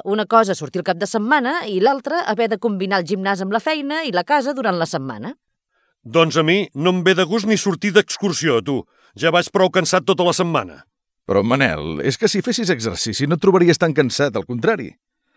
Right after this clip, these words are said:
Speaker 3: Aguantaries millor la setmana. Mira, jo vaig al gimnàs dos cops al dia, al matí i al vespre. Faig peses, musculació, un parellet de piscines... El cos et queda nou i t'oblides de la feina.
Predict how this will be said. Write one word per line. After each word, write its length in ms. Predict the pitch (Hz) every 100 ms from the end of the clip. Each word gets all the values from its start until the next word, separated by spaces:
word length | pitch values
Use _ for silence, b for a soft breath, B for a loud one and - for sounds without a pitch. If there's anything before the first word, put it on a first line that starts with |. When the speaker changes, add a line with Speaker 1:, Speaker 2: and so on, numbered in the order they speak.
| b b
Speaker 3:
Aguantaries 560 | 127 147 131 190 247
millor 220 | 190 190 208
la 80 |
setmana. 540 | 180 143 107 120 69 - _ _ _ _ _ -
Mira, 240 | 90 64 58 _ _
jo 160 | 107 170
vaig 160 | 196
al 160 | 139 104
gimnàs 320 | 98 95 110
dos 160 | 117 117
cops 240 | 123 92
al 80 | 87
dia, 300 | 69 60 53 b b b
al 160 | - 107
matí 360 | 131 127 214 226
i 80 | 170
al 80 | 107
vespre. 400 | 113 - - - _ _ _ _ _ _
Faig 160 | 73 -
peses, 480 | 113 135 104 127 120
musculació, 760 | 107 - 73 - 131 151 151 151 b b b
un 160 | 90 -
parellet 360 | 90 95 104
de 80 | 95
piscines... 600 | 90 151 185 165 170 - - _ _ _ _
El 160 | - -
cos 160 | 196
et 80 | 190
queda 160 | 202 202
nou 200 | 135 165 113
i 60 |
t'oblides 380 | 92 98 147 151
de 80 | 123
la 60 | 98
feina. 340 | 127 139 64